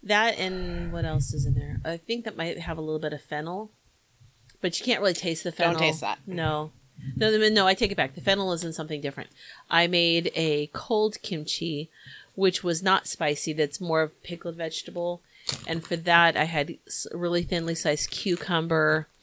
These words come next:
Speaker 1: again, some Asian apple, and shaved fennel. So
Speaker 2: Well,
Speaker 1: it wasn't
Speaker 2: that
Speaker 1: big
Speaker 2: was
Speaker 1: chunks
Speaker 2: very
Speaker 1: of it.
Speaker 2: good.
Speaker 1: So a little goes a long way.
Speaker 2: Yeah. I mean,
Speaker 1: <laughs>
Speaker 2: literally
Speaker 1: I mean,
Speaker 2: just
Speaker 1: that one
Speaker 2: had one
Speaker 1: flavor
Speaker 2: cube
Speaker 1: is
Speaker 2: of
Speaker 1: all I
Speaker 2: it.
Speaker 1: need <laughs> for a while.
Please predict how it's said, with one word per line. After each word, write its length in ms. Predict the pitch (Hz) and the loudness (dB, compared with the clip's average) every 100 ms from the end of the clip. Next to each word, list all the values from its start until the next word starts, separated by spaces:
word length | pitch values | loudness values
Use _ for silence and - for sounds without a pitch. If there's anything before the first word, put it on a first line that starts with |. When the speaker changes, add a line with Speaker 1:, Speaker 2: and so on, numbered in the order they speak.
| _ _ _ _ - | _ _ _ _ -4
Speaker 1:
again, 320 | 175 170 165 165 | -2 2 2 2
some 260 | - 156 - | 0 -2 0
Asian 360 | 160 160 170 | 0 0 -2
apple, 580 | 139 143 143 160 156 147 - - _ _ _ - - - - | 0 0 2 4 4 2 -4 -20 _ _ _ -12 -10 -10 -6
and 360 | 156 147 151 151 | -2 0 0 -2
shaved 540 | 160 - - 180 170 | 0 2 6 6 4
fennel. 440 | - - 120 92 - - - - - - - | 0 -8 -8 -10 -12 -16 -18 -20 -20 -20 -16
So 320 | - - 170 160 | -4 2 4 8
Speaker 2:
Well, 120 | 170 | 10
Speaker 1:
it 140 | 180 | 10
wasn't 400 | 196 202 190 - | 10 8 4 0
Speaker 2:
that 120 | 202 226 | 2 6
Speaker 1:
big 120 | 202 | 6
Speaker 2:
was 140 | 208 | 4
Speaker 1:
chunks 280 | 208 190 143 | 4 4 6
Speaker 2:
very 60 | 147 | 6
Speaker 1:
of 80 | 143 | 4
it. 180 | - | -2
Speaker 2:
good. 100 | - - - - - - | -4 -14 -16 -16 -16 -12
Speaker 1:
So 180 | - - - - - - - | -12 -12 -14 -8 -8 -4 2
a 80 | |
little 240 | 202 214 277 | 6 6 6
goes 240 | 254 226 | 6 6
a 60 | 208 | 4
long 300 | 170 156 165 | 0 -2 -2
way. 180 | 160 156 | -2 2
Speaker 2:
Yeah. 360 | 190 165 165 - - | 10 10 10 4 6
I 120 | 220 | 8
mean, 120 | 202 | 8
Speaker 1:
<laughs> 200 | 175 165 | 6 2
Speaker 2:
literally 280 | 165 165 160 | 0 0 4
Speaker 1:
I 40 | 226 | 6
mean, 120 | 233 | 10
Speaker 2:
just 120 | 208 | 12
Speaker 1:
that 40 | |
one 80 | 220 | 12
Speaker 2:
had 80 | 247 | 12
one 80 | - | 10
Speaker 1:
flavor 340 | 240 226 233 | 8 8 10
Speaker 2:
cube 120 | 233 214 | 8 8
Speaker 1:
is 60 | |
Speaker 2:
of 60 | - | 8
Speaker 1:
all 100 | 180 | 8
I 60 | 214 | 6
Speaker 2:
it. 60 | |
Speaker 1:
need 400 | 190 247 185 240 | 4 0 2 -2
<laughs> 20 | |
for 120 | - 208 | 4 6
a 80 | |
while. 300 | 160 98 - | 6 4 0